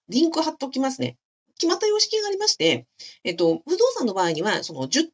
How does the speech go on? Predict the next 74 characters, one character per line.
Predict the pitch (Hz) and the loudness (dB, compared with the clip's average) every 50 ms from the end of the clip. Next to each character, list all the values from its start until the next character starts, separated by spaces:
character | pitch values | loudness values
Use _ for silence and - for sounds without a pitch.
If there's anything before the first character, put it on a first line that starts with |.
| _ - | _ -4
五 | - 285 - | -2 0 2
棟 | 247 196 151 | 2 2 2
十 | 127 143 143 | 2 0 0
室 | - - 165 160 - 165 160 | 2 2 0 0 -2 -4 -2
と | - 131 135 | -2 -2 -2
い | 143 | 0
う、 | 147 147 143 127 120 - - - _ _ | 0 2 0 0 -2 -8 -16 -20 _ _
え | - 139 131 | -8 -8 -6
っ | 123 | -4
と、 | 147 131 127 135 | -2 -2 -2 -2
事 | 139 202 208 | -2 -2 0
業 | 269 285 277 | 0 0 0
規 | 262 - 269 | 0 0 0
模 | 196 - - - | 0 0 0 0
以 | - 339 | 0 0
上 | - - - - | 4 4 2 2
で | - - | 0 -6
す | - - | -6 -4
ね。 | 311 330 - _ _ _ - - | -6 -6 -6 _ _ _ -6 -2
例 | 165 135 | -2 -2
え | 127 | 0
ば、 | 180 196 156 - - _ _ | -2 -2 -4 -6 -10 _ _
分 | - 208 214 214 | -2 0 0 2
譲 | 208 208 202 | 2 0 -2
マ | 202 202 196 | -2 -4 -4
ン | 190 | -4
シ | - - 165 | -2 -2 0
ョ | 135 | -2
ン | 131 127 - _ | -2 -4 0 _
を、 | 226 233 190 147 - - _ _ _ | 4 4 6 4 2 -2 _ _ _
う | 165 160 | -6 -4
ん | 156 147 | -4 -2
と、 | - 131 | -2 0
五 | 127 180 175 | 0 0 0
棟 | 156 139 | 0 -2
十 | - - 151 | -2 -4 -4
室 | 143 - - 139 127 - | -4 -4 -6 -6 -8 -8
か、 | 120 123 - 160 | -8 -10 -10 0
十 | 165 233 311 | 2 4 4
室 | 320 320 - 370 - - 285 262 | 4 2 0 -2 -4 -6 -10 -6
以 | - - 508 494 440 | -2 -2 4 6 6
上 | 370 160 | 6 6
を | 139 | 4
持 | 131 165 190 | 2 -2 -6
つ | - - | -6 -6
と | - - | -10 -10
き | - 135 | -8 -8
に | 131 156 | -6 -2
は、 | 196 170 - - - _ _ _ _ | -2 -2 -2 -4 -10 _ _ _ _
九 | - 480 480 427 | 4 4 4 4
室 | - - 247 | 4 0 0
ま | 240 226 | 0 2
で | 240 311 | 2 2
は | 254 - | 0 0
許 | - 196 | -2 -6
可 | - - 151 | -8 -8 -4
申 | - - 160 147 135 | -2 -2 -2 -2 -2
請 | - 131 | -2 -2
い | 123 | -2
ら | 135 135 | -2 -2
な | 135 131 | -4 -6
く | - 120 - | -8 -2 -2
て、 | 330 330 - - - _ | -2 -2 -2 -8 -12 _
十 | - 311 392 | 2 4 4
室 | 403 - 381 392 - 427 | 4 4 0 0 0 0
目 | 427 415 | 2 2
を | 370 339 | 2 2
持 | 359 427 415 | 0 -2 0
つ、 | - 466 480 480 - _ | 2 2 2 2 0 _
え | - 170 170 165 | -2 0 0 0
ー、 | |
事 | 160 190 190 | 0 -2 -2
前 | 196 196 202 | -2 0 0
に、 | 226 302 403 - - | 0 0 0 -2 -2